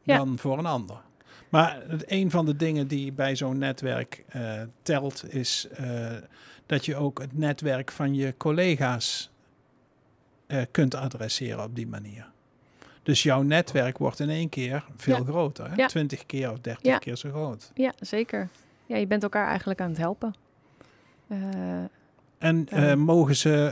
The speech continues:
Speaker 2: eh, overlappen, de beroepen, binnen een, eh, Business Open clubje?
Speaker 1: Nee, dat is eigenlijk beschermd. Ehm, je mag wel ook op bezoek bij andere clubs. Dus ik was, eh, ja, afgelopen v-,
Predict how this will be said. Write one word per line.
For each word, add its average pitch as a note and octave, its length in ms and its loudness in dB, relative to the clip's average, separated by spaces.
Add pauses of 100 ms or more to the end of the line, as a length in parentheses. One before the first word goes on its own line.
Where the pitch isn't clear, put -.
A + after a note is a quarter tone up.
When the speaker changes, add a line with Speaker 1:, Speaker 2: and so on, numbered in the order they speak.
Speaker 2:
eh, C3 840 0
overlappen, C#3+ 840 2
de D#3 140 0
beroepen, D#3 540 0 (100)
binnen D3+ 320 0
een, C#3 260 0
eh, C3 260 -4
Business C#3 460 -4
Open D3+ 380 -2
clubje? F#3 440 -6 (220)
Speaker 1:
Nee, A3+ 220 0
dat A3 140 0
is G#3+ 100 -6
eigenlijk A3+ 340 -4
beschermd. C4 540 0
Ehm, G#3 640 0
je G3+ 100 2
mag G#3 200 2
wel G#3 220 2
ook G3+ 160 2
op F#3 120 -2
bezoek F#3+ 300 2
bij F#3 140 0
andere G3 340 0
clubs. - 340 -2
Dus G3+ 220 -4
ik G3 140 -4
was, G3 260 0
eh, F#3 280 -6 (340)
ja, F3+ 160 -8 (320)
afgelopen G3 580 -2
v-, - 120 -20